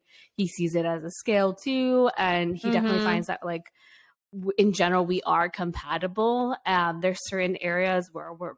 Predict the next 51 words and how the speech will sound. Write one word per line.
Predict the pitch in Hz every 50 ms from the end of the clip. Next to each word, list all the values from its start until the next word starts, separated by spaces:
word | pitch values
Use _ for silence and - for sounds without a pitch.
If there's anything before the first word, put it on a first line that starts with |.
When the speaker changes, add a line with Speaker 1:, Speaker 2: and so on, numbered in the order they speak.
| _ _
Speaker 1:
the | _ 185 190 170
most | 170 156 160 175 - -
compatible | - 220 208 214 208 208 202 208 214 214 214 226 -
and | - 180 180
in | 180 175 175
certain | - - 180 - 175 185
areas | 180 180 180 175 175 175 -
where | - 175 165
we're | 165 170 170
not | 170 170 170 156 156 180 -
so | - 196 190
compatible. | - 208 196 202 214 208 208 220 208 233 233 240 240 247 - _ - - - - - - _ _ _
So | - - 180
I | 170
can | 170 208 185
share | 175 208 214 208 -
Speaker 2:
Mm-hmm. | - 233
Speaker 1:
those | 254 254 254 247 - -
too, | 175 175 175
what | 175 175
he | 175 180
said. | - - 190 185 185 190 185 185 196 - _ _ _ _ _ _ _ _ _ _ _ _ - _ _ _ _ _ _ -
Speaker 2:
Yeah. | 208 208 214 247 294 - - -
No, | 240 294
yeah. | 311 302 311 320 311 269 220 196 - _ _ _ _ _
Yeah, | - 240 247 226 196 196
you | 208 226
can | - 311 277
share, | - 285 247 247 233 233 233 202 - - -
share | - 247 226 202
all | 180
Speaker 1:
Yeah. | 165 165 160 147 233
Speaker 2:
the | 202
Speaker 1:
But | 202
Speaker 2:
details | - 254 247 240
Speaker 1:
did | 277 226
Speaker 2:
that | 214 247
Speaker 1:
you | 262
Speaker 2:
you | 214
Speaker 1:
talk | 202 240 254 254
Speaker 2:
would | 196
Speaker 1:
to | 170
Speaker 2:
like. | 151 175
Speaker 1:
Jasmine | 262 269 320 254 254 262 262 269 269 269 269 269 269 - -
with, | - 220 240 240 240 240 - - - -
about | 214 208 214 214 208 214
Speaker 2:
I | 214
Speaker 1:
that | - 220
Speaker 2:
did. | 339 370 302 254
Speaker 1:
too? | 254 254 269 254 -
Speaker 2:
I | 254